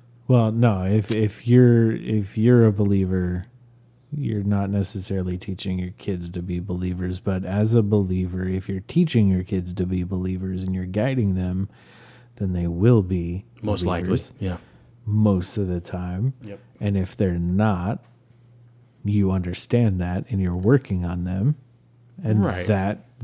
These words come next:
Speaker 1: itself is lending itself to that door, that, that teaching moment. So I see that one too.
Speaker 2: Especially, like, as a ten-year-old, like, you're doing what
Speaker 1: Yeah.
Speaker 2: you're doing. You're going to church. You're teaching.
Speaker 1: Right.
Speaker 2: You're living that out. As an eighteen, twenty-year-old, you got a kid, the eighteen, twenty-year-old,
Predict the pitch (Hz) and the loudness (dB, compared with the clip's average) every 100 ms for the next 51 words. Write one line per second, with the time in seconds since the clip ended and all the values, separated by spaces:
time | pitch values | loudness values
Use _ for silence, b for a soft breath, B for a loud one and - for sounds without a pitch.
0 | 98 95 95 - - 131 92 90 104 - | -4 -4 -4 -8 -4 -2 0 0 -2 -4
1 | 98 92 98 92 92 92 90 - 98 95 | -8 -4 -2 -2 -2 -4 -6 -6 -6 -6
2 | 95 - 98 92 90 92 98 110 120 120 | -8 -10 -6 -4 -4 -6 -6 2 4 4
3 | 95 104 98 95 104 113 - 135 104 98 | 0 -4 -6 -6 -10 -8 -10 -8 -6 -6
4 | 101 107 - 104 101 151 139 110 104 104 | -8 -10 -6 -6 -2 -2 0 0 -2 -6
5 | 92 - - 98 98 - 113 135 120 92 | -8 -10 -10 -10 -10 -8 -6 -6 -6 -8
6 | - - 107 110 87 82 110 92 85 90 | -12 -6 -4 -2 -4 -8 -10 -12 -12 -12
7 | 90 92 101 95 92 92 98 95 82 87 | -8 -2 0 0 0 -4 -6 -6 -8 -10
8 | 87 85 - 90 85 - 82 80 131 131 | -12 -12 -12 -12 -12 -14 -18 -4 2 2
9 | 101 - - 85 82 85 95 92 87 80 | 2 -4 -6 -10 -12 -8 -8 -6 -8 -10
10 | 85 98 - b b b b 95 90 85 | -12 -14 -14 b b b b -12 -10 -10
11 | 90 92 - 95 90 - 92 87 87 87 | -12 -12 -10 -6 -8 -8 -10 -8 -8 -8
12 | 87 85 - - _ _ _ - 95 90 | -10 -10 -16 -20 _ _ _ -14 -10 -10
13 | - - 120 117 90 - 90 85 - 90 | -12 -10 -6 -6 -8 -14 -14 -14 -12 -14
14 | - 85 82 80 80 | -12 -14 -12 -14 -16